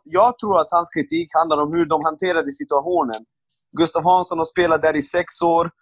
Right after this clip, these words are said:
Han är ju liksom något om en, eh, veteran i laget, trots att han är ung och han har liksom sitt sociala liv där. Och så är det ingen som hör av sig. Och sen får han ett samtal på två minuter och bara, "Du, Gurra, hej då." Typ, "Vi vill inte ha dig." Det är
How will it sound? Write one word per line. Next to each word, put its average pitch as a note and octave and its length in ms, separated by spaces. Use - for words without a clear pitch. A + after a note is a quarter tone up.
Han C#3+ 180
är D#3 100
ju D3 120
liksom C#3+ 480
något D3 360
om C#3+ 100
en, C#3 200
eh, B2 60
veteran G#3 400
i G3 40
laget, E3 320
trots E3+ 220
att C#3 100
han D3 120
är D3 140
ung D#3+ 340
och C#3 160
han D#3 140
har D3+ 60
liksom D3 280
sitt - 180
sociala D3+ 480
liv D3 280
där. C#3 240
Och C#3+ 120
så E3 100
är D#3+ 60
det F3 60
ingen F3+ 180
som E3 120
hör E3 240
av C3+ 60
sig. C#3 300
Och E3+ 100
sen F#3+ 140
får E3 140
han D#3+ 100
ett D3+ 100
samtal D#3 320
på D3+ 200
två D#3 80
minuter C#3+ 320
och C3+ 80
bara, C3+ 240
"Du, D3 220
Gurra, C#3+ 320
hej D3 200
då." C3 160
Typ, C3 160
"Vi D3+ 80
vill D3 100
inte C#3+ 180
ha C#3 160
dig." A2+ 160
Det D#3 120
är D3+ 40